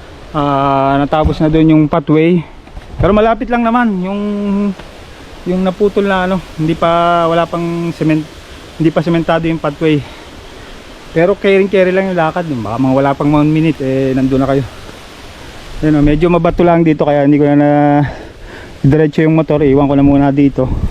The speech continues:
Safety naman dito. Yan. Tara, samahan nyo ako, lalakadin na lang natin ito.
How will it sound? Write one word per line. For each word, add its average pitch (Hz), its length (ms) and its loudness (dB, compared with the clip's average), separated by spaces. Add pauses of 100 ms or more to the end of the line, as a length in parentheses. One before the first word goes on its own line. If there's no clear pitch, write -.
(720)
Safety 143 400 0
naman 151 240 4
dito. 143 320 2 (1040)
Yan. 139 320 2 (2250)
Tara, 202 240 0 (480)
samahan 190 400 0
nyo 190 80 2
ako, 185 160 2
lalakadin 165 560 0
na 165 80 2
lang 170 80 0
natin 160 320 -2
ito. 143 160 -4